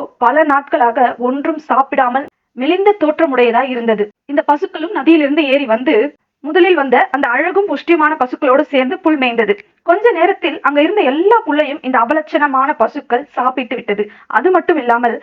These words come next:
பக்கத்திலே மேய்ந்து கொண்டிருந்த புஷ்டியான பசுக்களையும் சேர்த்து மேய்ந்து விட்டன. இந்த மாதிரியான வித்தியாசமான கனவை கண்டவுடன் பார்வோன் கண் விழித்துக் கொண்டான். இந்த கனவு பார்வோனை ரொம்பவே டிஸ்டர்ப் பண்ணிடுச்சு.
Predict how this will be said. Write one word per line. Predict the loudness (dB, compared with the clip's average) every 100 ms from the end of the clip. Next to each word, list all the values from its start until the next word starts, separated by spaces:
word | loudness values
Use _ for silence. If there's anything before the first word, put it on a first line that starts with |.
| -16 _ _ -14
பக்கத்திலே | -12 -8 -4 -2 0
மேய்ந்து | 0 0
கொண்டிருந்த | 2 2 2 0 0
புஷ்டியான | -2 4 4 4 2
பசுக்களையும் | -2 -4 -4 0 0 -4 0
சேர்த்து | 0 2 -2 -4
மேய்ந்து | -2 -2
விட்டன. | 0 -2 -4 _ _ 0
இந்த | 2
மாதிரியான | 4 4 2 0
வித்தியாசமான | 0 0 0 2 2 2 0
கனவை | 2 0 -2
கண்டவுடன் | 0 0 0 0
பார்வோன் | 0 2 0 -2
கண் | -2 0
விழித்துக் | -2 -4 -2
கொண்டான். | -2 -2 -8 _ _ -6
இந்த | 0 0 0
கனவு | 0 0 0 0
பார்வோனை | 2 2 2 2 0
ரொம்பவே | 0 -2 -2 -4
டிஸ்டர்ப் | -4 -4 -2
பண்ணிடுச்சு. | -4 -4 -10